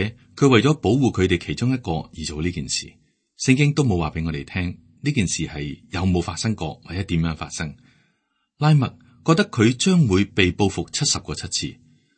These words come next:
但係我哋嘅主耶穌話俾西門彼得聽，佢要饒恕佢嘅敵人七十個七次。喺創世記四章二十五、二十六節咁講：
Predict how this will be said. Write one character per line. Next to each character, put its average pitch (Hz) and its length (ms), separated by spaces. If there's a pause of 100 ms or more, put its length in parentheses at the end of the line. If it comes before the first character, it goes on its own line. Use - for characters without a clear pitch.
(240)
但 107 140
係 98 260 (240)
我 139 100
哋 143 60
嘅 135 140
主 151 140
耶 131 100
穌 143 320
話 98 160
俾 113 180
西 147 160
門 101 160
彼 85 140
得 104 80
聽， 107 320 (640)
佢 98 140
要 98 180
饒 85 260
恕 87 220
佢 87 180
嘅 85 40
敵 - 100
人 65 360
七 - 140
十 - 160
個 73 220
七 82 160
次。 - 260 (1000)
喺 170 120
創 147 220
世 110 120
記 92 280 (160)
四 135 240
章 165 220
二 - 260
十 98 120
五、 85 300 (100)
二 92 80
十 80 140
六 76 120
節 - 140
咁 80 200
講： 76 220